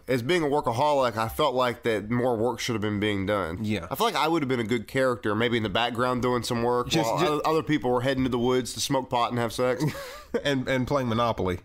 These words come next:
Speaker 2: You would have been telling them to get back to
Speaker 1: Strip
Speaker 2: work.
Speaker 1: Monopoly, yeah, out there while I'm in the, in a rainstorm, uh, trying to put the gutters on.
Speaker 2: I think Betsy Palmer is, uh,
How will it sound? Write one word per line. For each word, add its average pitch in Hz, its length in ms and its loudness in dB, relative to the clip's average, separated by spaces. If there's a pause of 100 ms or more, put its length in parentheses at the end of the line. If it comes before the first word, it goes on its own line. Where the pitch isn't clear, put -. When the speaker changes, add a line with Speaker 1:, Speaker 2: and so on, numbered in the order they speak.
Speaker 2:
You 143 140 0
would 143 80 0
have 127 100 -2
been 131 160 0
telling 135 240 0
them 117 100 0
to 113 80 0
get 113 140 -2
back 113 160 0
to 104 80 -2
Speaker 1:
Strip 104 120 2
Speaker 2:
work. 98 140 2
Speaker 1:
Monopoly, 139 640 2
yeah, 123 160 2
out 123 180 0
there 131 160 2
while 120 200 2
I'm 127 160 2
in 120 80 0
the, 110 200 2
in 123 140 0
a 113 100 2
rainstorm, 110 760 0
uh, 98 260 2
trying 120 240 0
to 104 200 2
put 113 180 -6
the 120 40 -2
gutters 120 380 0
on. 98 240 0 (460)
Speaker 2:
I 220 100 2
think 233 240 0
Betsy 170 280 0
Palmer 156 520 2
is, 113 260 0
uh, 98 220 0